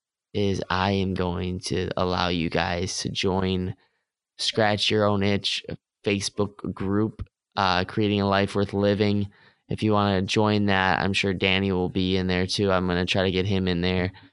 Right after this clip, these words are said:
So if you have a question about this kind of stuff, just please don't be, don't, don't, don't go, uh, and hurt yourself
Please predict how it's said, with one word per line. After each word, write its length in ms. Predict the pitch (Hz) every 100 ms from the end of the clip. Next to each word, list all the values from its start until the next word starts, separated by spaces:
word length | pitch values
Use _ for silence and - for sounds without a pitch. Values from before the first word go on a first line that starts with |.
| -
So 160 | 113
if 100 | 104
you 160 | 107 104
have 80 | 95
a 40 |
question 580 | - - 98 - 104 95
about 360 | 92 90 87 -
this 140 | 90
kind 180 | 101 92
of 120 | 90
stuff, 360 | - 87 82 -
just 300 | - - _
please 680 | 107 104 101 101 104 101 - _ _ _ _ _
don't 280 | 110 107 107
be, 400 | 107 104 104 - - _
don't, 260 | 92 98 - - -
don't, 360 | - 123 135 - -
don't 300 | 120 131 -
go, 320 | 117 127 120
uh, 380 | 120 - - 50 50 -
and 180 | 107 113
hurt 240 | 113 113
yourself 600 | 113 113 110 104 95 -